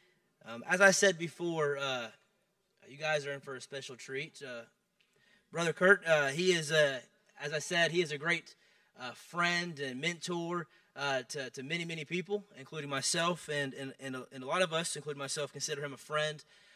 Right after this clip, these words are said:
Uh, and so I think that you guys are really gonna be in for a treat, uh, this evening. Uh, but, uh, if, for those who don't know,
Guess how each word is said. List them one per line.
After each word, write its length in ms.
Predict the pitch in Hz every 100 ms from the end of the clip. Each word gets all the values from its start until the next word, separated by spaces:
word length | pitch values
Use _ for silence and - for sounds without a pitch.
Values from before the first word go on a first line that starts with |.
| -
Uh, 220 | - 131 135
and 120 | 131
so 80 | 139
I 80 | 143
think 260 | 156 143
that 160 | 147 131
you 80 | 139
guys 240 | 135 123
are 60 | 120
really 460 | 120 147 156 143
gonna 180 | 135 131
be 160 | 131 131
in 240 | 127 120 -
for 180 | 135
a 60 | 123
treat, 420 | - 143 135 - - _ _ _
uh, 260 | 127 123 117 113
this 200 | 123 139
evening. 420 | 139 120 107 101 - - _ _ -
Uh, 260 | 139 139 127
but, 260 | 127 180 180
uh, 220 | 196 170 156 - -
if, 220 | 175 165
for 100 | 185
those 180 | 202 233
who 80 | 208
don't 200 | 214 196
know, 260 | 208 254